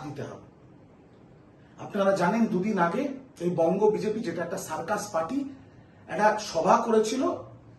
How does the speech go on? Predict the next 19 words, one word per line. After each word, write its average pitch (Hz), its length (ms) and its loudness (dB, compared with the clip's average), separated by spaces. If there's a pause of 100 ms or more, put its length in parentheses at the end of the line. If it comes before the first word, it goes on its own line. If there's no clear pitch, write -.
(140)
ভারত 165 360 0
বাংলাদেশ 175 640 0
বর্ডার, 147 380 -2
পেট্রোপোল 170 600 -6
বর্ডারে 170 360 -4
শুভেন্দু 147 440 -6
অধিকারী। 113 420 -12 (1080)
সেখানে 214 360 -4
কিছু 226 300 -4
বিজেপির 185 600 0 (200)
ওই 175 140 2
দুষ্কৃতী 202 520 -4
দুর্বৃত্তদের 214 960 -4 (260)
সনাতনী 220 580 0
সাজিয়ে 196 400 -4
শুভেন্দু 170 400 -4
ওখানে 165 240 -6
ভিড় 139 320 -6
লাগিয়েছিল। 117 500 -8